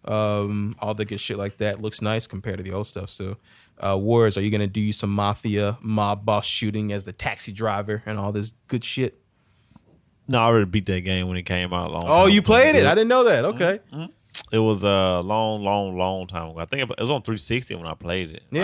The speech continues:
Speaker 2: Like,
Speaker 1: I've only played two, I think. I never played the
Speaker 2: yeah.
Speaker 1: first one.
Speaker 2: That's how, that's how old that game is.
Speaker 1: Yeah.
Speaker 2: Um, but yeah,
Speaker 1: I played the
Speaker 2: I
Speaker 1: th-,
Speaker 2: mean,
Speaker 1: third one as well.
Speaker 2: You know, I mean, it, it was, it was a fun time when I d-, when I did play it. Actually, I'm not
Speaker 1: Yeah.
Speaker 2: even sure if I played it on Xbox. Maybe it might have been on PlayStation.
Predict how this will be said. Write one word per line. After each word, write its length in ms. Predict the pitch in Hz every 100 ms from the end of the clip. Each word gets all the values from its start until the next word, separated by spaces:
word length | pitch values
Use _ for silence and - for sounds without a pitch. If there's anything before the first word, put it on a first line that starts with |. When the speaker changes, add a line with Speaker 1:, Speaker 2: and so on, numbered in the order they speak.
| 147
Speaker 2:
Like, 80 |
Speaker 1:
I've 100 | 120
only 120 | 240 269
played 240 | 123 98
two, 240 | - 120
I 40 | 101
think. 180 | 101 104
I 60 |
never 160 | 147 123
played 160 | 110
the 60 | 85
Speaker 2:
yeah. 60 | -
Speaker 1:
first 180 | 92 95
one. 100 | 104 _ -
Speaker 2:
That's 160 | 92
how, 260 | - 50 -
that's 100 | -
how 120 | 110 95
old 180 | 98 87
that 120 | 82
game 360 | 85 85 85
is. 220 | 85 82 85 _ _ _
Speaker 1:
Yeah. 240 | - 113 110
Speaker 2:
Um, 60 | 80 78 _ _ _ _ _
but 220 | - 80 80
yeah, 200 | 80 131
Speaker 1:
I 40 |
played 140 | 151 104
the 40 |
Speaker 2:
I 20 |
Speaker 1:
th-, 100 | -
Speaker 2:
mean, 100 | 76
Speaker 1:
third 140 | - 95
one 80 | 87
as 100 | 90
well. 160 | 92 92 _ _ _ _ _ _ _ _ _ -
Speaker 2:
You 140 | 135
know, 80 | 87
I 120 | -
mean, 200 | 127 165
it, 80 | -
it 60 |
was, 120 | 226 -
it 40 | -
was 80 | 202
a 40 |
fun 260 | 131 117 95
time 280 | 90 110 92
when 100 | 90
I 120 | 85
d-, 100 | -
when 100 | 87
I 120 | 82
did 280 | 82 92 90
play 260 | 85 82
it. 100 | 85 - _ _
Actually, 180 | 131 208
I'm 60 | 196
not 60 |
Speaker 1:
Yeah. 40 | 185
Speaker 2:
even 120 | 95
sure 140 | 165
if 60 | 160
I 60 | 117
played 180 | 127
it 80 | 135
on 120 | 117
Xbox. 480 | 78 123 - 135 71 -
Maybe 160 | 123
it 60 | 156
might 120 | -
have 80 | 220
been 80 | -
on 80 | -
PlayStation. 580 | - - - 87 82